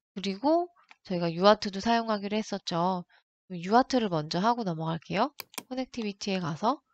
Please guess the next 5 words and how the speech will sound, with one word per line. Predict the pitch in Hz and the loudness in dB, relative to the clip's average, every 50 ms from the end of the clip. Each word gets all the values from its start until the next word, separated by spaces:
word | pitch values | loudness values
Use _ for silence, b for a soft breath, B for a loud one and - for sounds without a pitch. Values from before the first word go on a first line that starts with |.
| _ _ _ _ _ _ | _ _ _ _ _ _
유아트 | 190 180 175 - - 220 | -10 -10 -8 -6 -4 -2
일 | 233 240 240 | -2 -2 0
번, | 208 185 175 180 202 240 269 - _ _ _ _ _ _ _ _ _ _ _ _ _ _ _ - - _ - - - _ _ _ - | 0 0 2 2 2 0 0 -4 _ _ _ _ _ _ _ _ _ _ _ _ _ _ _ -20 -16 _ -16 -16 -16 _ _ _ -18
네, | - 170 | -16 -16
디세이블해서 | - - 185 180 - - 196 185 185 180 175 175 170 175 175 - 240 262 285 | -12 -12 -12 -12 -8 -4 -2 -2 -2 -2 -4 -4 -4 -4 -2 0 0 0 0